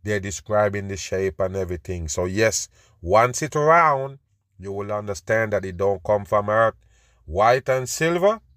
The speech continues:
<laughs> Wow, unbelievable, people. And look, from ten K to thirty K feet. Right there. Okay, all right.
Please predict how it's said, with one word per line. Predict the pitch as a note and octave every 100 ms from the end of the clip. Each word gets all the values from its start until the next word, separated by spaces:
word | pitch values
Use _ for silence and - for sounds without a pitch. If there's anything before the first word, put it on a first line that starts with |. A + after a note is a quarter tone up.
| _ -
<laughs> | F#3+ - E3+ - D#3+ _ _ _ _ _ _
Wow, | G2 G#2+ C#3 D3+ C3 -
unbelievable, | D3 F3+ F3 E3+ E3+ F3 D#3 C#3+ C#3
people. | - B2+ A#2+ B2
And | B2+ C#3+
look, | D#3 - _ _ _ _ _ _ -
from | B2 A#2 -
ten | - F3 F3+ F3+
K | - F#3 D3+ D3+ - _ _ _
to | B2 -
thirty | D3+ D3 C#3+ C3
K | - C#3 C3+
feet. | - - C#3+ B2 - _ _ _ _ _ _ _ _ _ _ -
Right | C3+ C3+ -
there. | B2 G2 C#2+ - _ _ _ _ _ _ _ _ _ -
Okay, | F3+ F#3 F3+ F#3 A#2 D#2 _ -
all | - G3
right. | F#3+ A3+ F3+